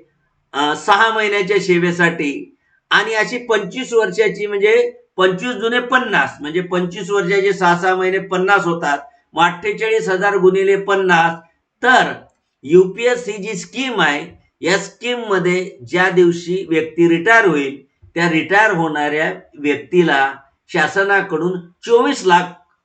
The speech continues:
पगार भे-, चोवीस लाख रुपये एक रकमी पैसा जो आहे तो मिळेल.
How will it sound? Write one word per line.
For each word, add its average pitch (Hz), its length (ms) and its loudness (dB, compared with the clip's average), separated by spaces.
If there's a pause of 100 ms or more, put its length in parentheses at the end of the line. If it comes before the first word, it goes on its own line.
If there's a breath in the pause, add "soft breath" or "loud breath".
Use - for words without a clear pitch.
(120)
पगार 170 320 2
भे-, 147 300 -4
चोवीस 180 440 2
लाख 175 300 2
रुपये 165 360 -2 (320)
एक - 240 0
रकमी 180 680 0
पैसा 165 380 -2
जो 151 120 -4
आहे 151 180 0
तो 160 160 -4
मिळेल. 165 440 2